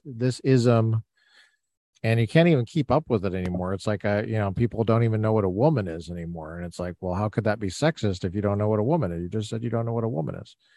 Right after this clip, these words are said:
So it, it's like people are stumbling. They're so, and there, a lot of these students and faculty are so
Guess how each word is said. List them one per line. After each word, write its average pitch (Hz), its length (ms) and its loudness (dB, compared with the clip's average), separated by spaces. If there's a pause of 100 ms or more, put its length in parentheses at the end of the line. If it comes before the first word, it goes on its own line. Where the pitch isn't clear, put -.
(380)
So 143 180 8
it, 135 320 4
it's 131 240 0
like 131 180 4
people 143 300 4
are 107 80 4
stumbling. 135 800 0
They're 123 140 -2
so, 160 320 2 (840)
and 127 520 -8 (120)
there, 127 380 -6
a 120 160 -6
lot 131 260 2
of 120 200 0
these 117 200 0
students 135 540 0
and 101 180 -4
faculty 113 720 -2 (720)
are 107 500 0 (380)
so 147 840 2